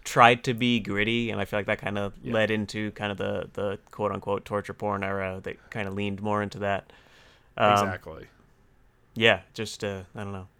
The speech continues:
Speaker 1: getting all warm and fuzzy talking about Freddy versus Jason.
Speaker 2: Same here.
Speaker 1: <laughs>
Speaker 2: Nick, Nick, I don't remember from our first episode in Friday the Thirteenth where you land with Freddy versus Jason.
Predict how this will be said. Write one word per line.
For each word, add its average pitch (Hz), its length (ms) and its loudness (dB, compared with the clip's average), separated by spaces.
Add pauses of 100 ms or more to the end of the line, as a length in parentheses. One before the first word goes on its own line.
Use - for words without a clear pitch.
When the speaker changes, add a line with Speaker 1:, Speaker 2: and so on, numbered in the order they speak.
(260)
Speaker 1:
getting 104 240 -4
all 101 140 0
warm 104 160 0
and 98 100 -6
fuzzy 98 240 -4
talking 98 300 -8
about 98 200 -6
Freddy 104 160 -8
versus - 280 -10
Jason. 123 300 -12 (720)
Speaker 2:
Same 113 260 -6
here. 110 300 -4 (340)
Speaker 1:
<laughs> - 320 -8
Speaker 2:
Nick, 165 460 2 (260)
Nick, 165 200 6
I 156 60 8
don't 180 140 8
remember 165 500 4
from 131 220 0
our 123 100 4
first 131 360 -2
episode 120 400 -2
in 107 100 -10
Friday 113 220 -6
the - 40 -6
Thirteenth 110 480 -10
where 113 80 -6
you 117 120 -4
land 107 240 -8
with 101 100 -16
Freddy 104 220 -10
versus 101 260 -16
Jason. - 400 -14